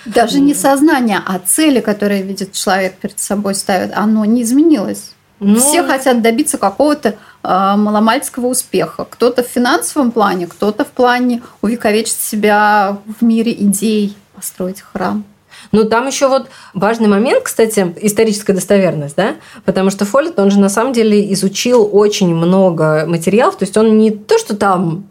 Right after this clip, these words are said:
Speaker 2: накатал че-то и как бы, ладно, годится. А он очень серьезно подошел к делу. Ну, во-первых, он писал этот роман многие годы.
Speaker 1: Больше десяти лет.
Speaker 2: Да. А во-вторых, он пользовался услугами очень таких, э, маститых консультантов.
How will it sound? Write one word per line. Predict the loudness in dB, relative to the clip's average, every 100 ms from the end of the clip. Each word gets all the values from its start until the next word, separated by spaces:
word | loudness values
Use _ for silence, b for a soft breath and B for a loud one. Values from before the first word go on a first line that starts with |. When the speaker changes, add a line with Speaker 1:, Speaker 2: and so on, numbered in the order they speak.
| -2
Speaker 2:
накатал | 0 0 0 2 0 0
че-то | 0 0 2 0 0 -4
и | -6 -2 0
как | 0 0
бы, | 2 2 2 2
ладно, | 2 0 -2 -10 -16 _ -2
годится. | 0 0 -4 -8 -12 -14 B B B
А | 0 2
он | 4 4
очень | 0 0
серьезно | 0 2 2
подошел | 2 0 -2
к | 0
делу. | 2 4
Ну, | 4
во-первых, | 2 2 0 0
он |
писал | -2 0 0 0
этот | 0
роман | -2 0 0
многие | 0 0 -2 -4 -4 -8
годы. | -2 2 4 4 2 0 -6 B
Speaker 1:
Больше | -2 0 0 -2
десяти | -6 -8 -4 -2
лет. | 2
Speaker 2:
Да. | 2 2 0
А | -2 -2
во-вторых, | -2 0 2 2 2
он | 2 4 4 4 2
пользовался | 2 2 2 2
услугами | 0 2 4 4 4 2 0 -2
очень | 0 0 2 2 2 0 0
таких, | -2 0 -4 -4
э, | -4 -2 0 -2 -4 -2
маститых | 0 -2 -4 -4 -4
консультантов. | -2 -2 0 0 -2 -4 -12